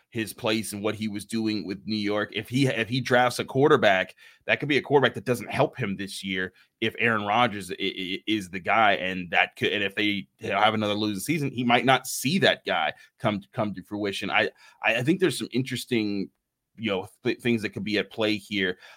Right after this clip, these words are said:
You know, I'd be interested in the Vikings at eleven. I think they could be a sneaky team that could try to do, do something there and move up and say, "Hey,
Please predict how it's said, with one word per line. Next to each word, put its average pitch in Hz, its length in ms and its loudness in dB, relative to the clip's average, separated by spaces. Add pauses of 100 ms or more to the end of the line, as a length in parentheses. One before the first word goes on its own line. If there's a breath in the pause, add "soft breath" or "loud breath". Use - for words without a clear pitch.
(100)
You 117 80 0
know, 110 140 4
I'd 131 180 8
be 123 140 0
interested 139 340 2
in 113 140 4
the 98 80 -4
Vikings 123 580 2
at 107 140 -2
eleven. 104 500 2
I 104 80 2
think 101 240 -4
they 98 140 0
could 107 160 -2
be 113 140 2
a 110 40 2
sneaky 117 320 -4
team 123 240 0
that 117 100 2
could 107 140 -10
try 117 160 2
to 117 80 4
do, 120 200 -2 (120)
do 117 140 -2
something 120 400 -2
there 120 220 2
and 107 140 -2
move 107 220 -2
up 110 200 2
and 98 120 -6
say, 98 200 -2
"Hey, 104 280 0